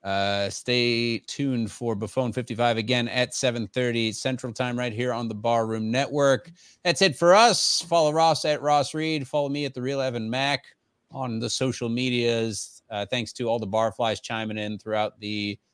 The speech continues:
show on YouTube, of course. If you've missed any of this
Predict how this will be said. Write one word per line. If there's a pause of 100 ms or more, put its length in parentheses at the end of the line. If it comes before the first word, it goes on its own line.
(100)
show
on
YouTube,
of
course.
If
you've
missed
any
of
this